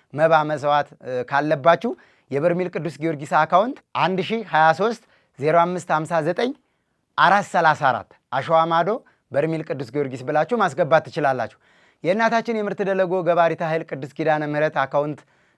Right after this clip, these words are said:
ከፈለጋችሁ ደግሞ ስለት ካለባችሁ እንደዚሁ አንድ ሺህ አርባ ሰባት አርባ ሦስት ሃያ አራት አምስት ሠላሳ ስድስት ምርት ገለጎ ቅድስት ኪዳነ ምሕረት ብላችሁ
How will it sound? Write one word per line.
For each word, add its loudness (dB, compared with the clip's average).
ከፈለጋችሁ 2
ደግሞ -2
ስለት -2
ካለባችሁ 0
እንደዚሁ 4
አንድ 2
ሺህ 0
አርባ 2
ሰባት 2
አርባ 2
ሦስት -2
ሃያ 6
አራት 6
አምስት 0
ሠላሳ 4
ስድስት -12
ምርት -2
ገለጎ 2
ቅድስት -4
ኪዳነ 0
ምሕረት -4
ብላችሁ 0